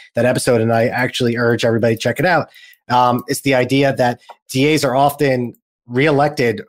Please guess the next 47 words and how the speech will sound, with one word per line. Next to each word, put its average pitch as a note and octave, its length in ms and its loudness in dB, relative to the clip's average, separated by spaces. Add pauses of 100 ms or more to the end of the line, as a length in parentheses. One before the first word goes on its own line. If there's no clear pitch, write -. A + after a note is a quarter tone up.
(100)
without C3 300 0
even B2 140 0
having B2 300 -2
an G#2+ 80 -2
opponent. G#2+ 460 -4 (300)
So C3 120 -4
you'll C3 140 2
have D3 160 0
some D3 340 -2
D C3 240 0
As C3 200 0
who A#2 140 -4
are A2+ 160 0
in C3 180 -4
office B2 480 -4 (360)
for, A#2 260 0
like, G#2+ 240 0 (140)
two D#3 180 0
decades, C#3 460 0
three C3 180 0
decades, A#2+ 560 -2 (260)
never B2+ 280 0
actually B2 300 -2
having A2+ 260 0
a G2+ 40 -2
challenger. D3 600 -2 (400)
Um, A#2 240 2
and C3 160 0
obviously, C3+ 540 0 (160)
one B2 160 0
more B2 180 2
thing B2 300 -2
before B2 280 -2
you A#2 80 2
play A#2 200 0
the A2+ 80 -2
clip B2+ 240 0 (400)
is A#2+ 140 -2
that A#2 300 2
a B2+ 80 -4
lot B2+ 180 2
of A#2+ 80 -2
D B2 160 0
As A#2+ 160 0
historically B2 520 -2
have A2 200 -2
been, G#2+ 320 -4